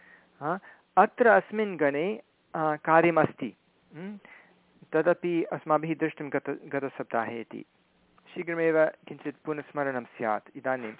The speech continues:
अ, श्ना इति क्रियादिभ्यः श्ना इति विकरणप्रत्ययः अस्ति। तत्र अनुबन्धलोपे न इति अवशिष्यते।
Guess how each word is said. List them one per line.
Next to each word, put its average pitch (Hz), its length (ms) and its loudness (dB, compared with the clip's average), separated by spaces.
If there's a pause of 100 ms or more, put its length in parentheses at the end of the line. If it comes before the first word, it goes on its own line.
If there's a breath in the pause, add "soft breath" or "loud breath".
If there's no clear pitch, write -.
(540 loud breath)
अ, 131 220 2
श्ना 190 640 4
इति 190 500 -2 (460)
क्रियादिभ्यः 170 800 0
श्ना 165 560 4
इति 165 300 -2
विकरणप्रत्ययः 139 720 -2
अस्ति। 110 360 -12 (1400 loud breath)
तत्र 175 480 8 (580)
अनुबन्धलोपे 147 800 0
न 143 120 0
इति 151 380 4
अवशिष्यते। 120 800 -4